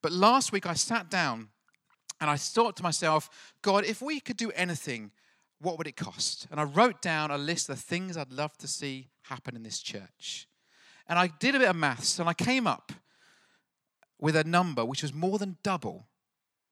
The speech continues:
what we presently have as a church. And I was just kind of sitting there with this idea of double. Could we double what we do? I would love to see us have, and I'll give you some ideas of things I was writing down. I would love,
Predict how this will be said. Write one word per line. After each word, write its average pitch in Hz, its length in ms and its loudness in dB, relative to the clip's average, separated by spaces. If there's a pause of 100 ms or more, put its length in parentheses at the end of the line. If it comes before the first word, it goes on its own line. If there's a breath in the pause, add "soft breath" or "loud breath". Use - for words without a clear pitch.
(220)
what 120 120 -4
we 131 100 -4
presently 131 760 -6 (160)
have 120 260 -10
as 110 100 -12
a 107 60 -14
church. - 720 -12 (300 soft breath)
And 156 120 -4
I - 20 0
was 160 140 -2
just 254 160 0
kind 233 120 -2
of 165 60 0
sitting 160 380 -4
there 120 180 -4
with 127 80 -6
this 131 140 -8
idea 143 360 -8
of 127 140 -12 (340 soft breath)
double. 113 460 -10 (220 soft breath)
Could 208 220 2
we 226 140 -2
double 123 560 -4 (220 soft breath)
what 131 180 -6
we 123 80 -6
do? 120 380 -10 (420 soft breath)
I 180 80 4
would 190 120 2
love 226 240 6
to 202 80 -4
see 170 260 0
us 160 80 0
have, 156 320 0
and 131 80 -6
I'll 147 60 -2
give 151 80 -6
you 165 80 -2
some 165 120 -2
ideas 156 360 0
of 131 80 -8
things 151 200 -8
I 143 60 0
was 135 160 0
writing 139 360 -4
down. 139 200 -2
I 147 60 2
would 143 80 -6
love, 202 320 2